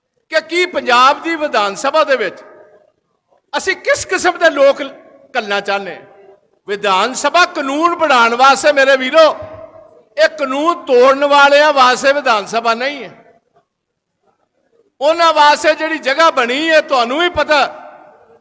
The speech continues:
ਕਾਨੂੰਨ ਤੋੜਨ ਵਾਲਿਆਂ ਵਾਸਤੇ ਕਿਹੜੀ ਜਗ੍ਹਾ ਬਣਾਈ ਹੈ ਸਰਕਾਰ ਨੇ, ਉਹਨਾਂ ਵਾਸਤੇ ਉਹ ਜਗ੍ਹਾ। ਕਾਨੂੰਨ ਬਣਾਉਣ ਵਾਲਿਆਂ ਵਾਸਤੇ ਵਿਧਾਨ ਸਭਾ। ਹੱਥ ਜੋੜ ਕੇ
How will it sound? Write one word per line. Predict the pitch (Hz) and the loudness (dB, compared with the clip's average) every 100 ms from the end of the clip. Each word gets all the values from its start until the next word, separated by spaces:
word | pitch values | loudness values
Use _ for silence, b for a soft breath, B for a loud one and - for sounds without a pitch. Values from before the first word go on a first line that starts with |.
| _ _ _ | _ _ _
ਕਾਨੂੰਨ | 262 254 277 302 269 | -8 -6 -4 -4 -2
ਤੋੜਨ | 269 254 262 262 | 0 2 0 0
ਵਾਲਿਆਂ | 262 262 262 269 254 | 2 2 2 0 0
ਵਾਸਤੇ | 226 233 226 294 | 0 0 0 -2
ਕਿਹੜੀ | 285 330 370 | -2 -2 -2
ਜਗ੍ਹਾ | 349 302 320 | 0 0 0
ਬਣਾਈ | 311 262 226 247 233 | 0 -2 -2 -4 -6
ਹੈ | 160 - - _ | -8 -16 -20 _
ਸਰਕਾਰ | - 240 240 226 208 | -10 -8 -2 -2 -2
ਨੇ, | 170 123 - _ 294 | -8 -20 -20 _ -6
ਉਹਨਾਂ | 349 330 | -2 0
ਵਾਸਤੇ | 285 247 - 220 | 0 -2 -4 -6
ਉਹ | 220 | -4
ਜਗ੍ਹਾ। | 185 156 123 - _ _ _ _ _ _ - | -6 -10 -18 -20 _ _ _ _ _ _ -16
ਕਾਨੂੰਨ | 247 247 294 330 330 | -10 -6 -2 -2 -2
ਬਣਾਉਣ | 285 254 220 214 | -2 0 -2 -2
ਵਾਲਿਆਂ | 226 247 254 262 262 | 0 2 2 0 0
ਵਾਸਤੇ | 233 226 226 - 262 262 262 - - _ _ _ _ | 0 0 -2 -2 0 0 -4 -14 -20 _ _ _ _
ਵਿਧਾਨ | 233 214 185 185 | -6 -2 -4 -6
ਸਭਾ। | - 185 135 - - _ _ _ _ _ _ _ | -6 -6 -8 -14 -20 _ _ _ _ _ _ _
ਹੱਥ | 220 277 330 | -4 -4 -6
ਜੋੜ | 262 226 240 269 - | -2 0 0 -2 -2
ਕੇ | 294 | 2